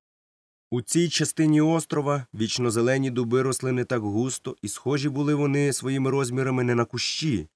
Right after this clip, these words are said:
а на звичайні лісові дерева. Зрідка між ними піднімалися самотні сосни заввишки п'ятдесят-сімдесят футів. Повітря тут було свіже і чисте, зовсім не таке, як унизу коло болота. Але тут мене очікувала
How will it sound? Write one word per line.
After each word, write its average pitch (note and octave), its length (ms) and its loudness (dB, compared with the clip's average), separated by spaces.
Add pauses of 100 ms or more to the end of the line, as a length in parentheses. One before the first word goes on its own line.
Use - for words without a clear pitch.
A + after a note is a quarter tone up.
(140)
а F#2 60 -10
на F2 100 -4
звичайні C3+ 560 -2
лісові A#2 360 -8
дерева. G#2+ 460 -4 (480)
Зрідка C#3 480 2
між C#3 220 0
ними D3 280 2
піднімалися C3 720 -2
самотні A2+ 480 -2
сосни A2+ 440 -4
заввишки G#2 560 -2
п'ятдесят-сімдесят G2+ 1040 -4
футів. G#2 420 -8 (1000)
Повітря E3 460 4
тут D#3+ 180 -2
було D#3 480 2
свіже A#2+ 580 -2
і G2+ 40 0
чисте, D3 560 -6
зовсім D#3+ 380 -4
не E3 100 -2
таке, F3 300 -2
як D#3+ 220 0
унизу C#3+ 420 0
коло G2 220 -4
болота. G2 500 -4 (680)
Але F2 220 -4 (100)
тут A#2 220 -8
мене A2+ 200 -2
очікувала F#2+ 760 -6